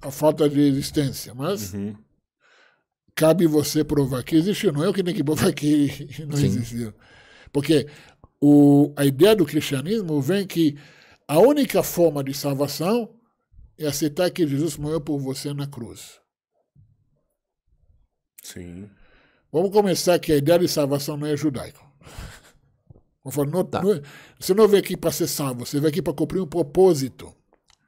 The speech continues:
Speaker 1: nesse mundo físico, não pra se arrebatar, receber o, eh, recompensa no paraíso. Não, não é isso. É fazer esse mundo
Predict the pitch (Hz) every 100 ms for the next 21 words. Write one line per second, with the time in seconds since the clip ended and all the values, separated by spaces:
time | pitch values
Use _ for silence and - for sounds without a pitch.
0 | _ 139 165 175 175 185 151 180 190 147
1 | 127 147 165 185 151 - - _ _ _
2 | _ - 170 156 170 165 156 170 175 160
3 | 147 147 143 165 156 151 143 135 143 139
4 | 131 127 123 - 143 143 160 151 147 143
5 | 139 139 139 143 123 101 135 175 107 -
6 | 175 180 185 - 123 _ _ _ - -
7 | - - - 143 156 151 131 190 190 233
8 | 226 220 190 175 208 170 131